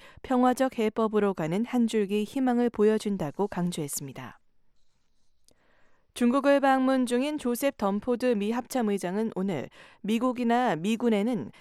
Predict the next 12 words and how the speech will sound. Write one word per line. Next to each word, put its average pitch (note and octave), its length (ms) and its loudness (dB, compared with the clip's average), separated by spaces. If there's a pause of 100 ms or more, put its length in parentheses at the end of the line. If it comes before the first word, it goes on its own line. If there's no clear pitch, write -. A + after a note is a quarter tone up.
인종차별과 A#3 1040 2
심한 B3+ 420 0
편견이 A3+ 480 0
있을 G#3+ 340 -2
수 A#3 160 -2
없다고 G3 520 -2
말했습니다. D#3 720 -4 (540)
덤포드 A3+ 480 2
합참의장은 A#3 760 0
지난 G#3+ 240 2
십이 G3+ 300 -2
일 A#2 160 -2